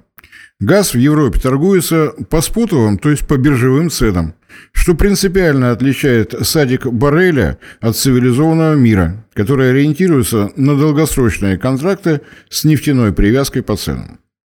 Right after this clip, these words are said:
Не забывайте об этом, и вы получите возможность не обращать внимания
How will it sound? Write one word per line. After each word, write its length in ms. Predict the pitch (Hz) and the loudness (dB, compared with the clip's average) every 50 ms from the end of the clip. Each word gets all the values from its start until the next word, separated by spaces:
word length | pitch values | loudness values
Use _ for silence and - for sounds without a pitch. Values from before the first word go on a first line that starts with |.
| _ _ _ _ _ _ _ _ _ _ | _ _ _ _ _ _ _ _ _ _
Не 140 | - 135 160 | 2 4 4
забывайте 520 | 151 147 170 190 180 151 113 92 - 95 | 4 4 4 4 4 4 2 2 0 -2
об 140 | 85 80 80 | -2 -2 -2
этом, 240 | 78 73 80 80 92 | -4 -4 -4 -2 0
и 40 | 117 | 0
вы 120 | 151 165 | 0 0
получите 400 | 156 147 147 151 143 - - - | 0 2 2 2 0 0 -2 0
возможность 560 | 131 131 135 123 135 170 165 139 151 131 - | 0 0 0 0 0 -2 0 0 0 -2 -2
не 80 | 123 120 | -2 -2
обращать 480 | 120 117 120 127 113 - 127 120 - - | -2 0 0 -2 -2 -2 -4 -4 -2 -2
внимания 560 | 120 123 151 160 156 135 113 104 98 95 | -2 0 0 0 0 0 0 0 0 -2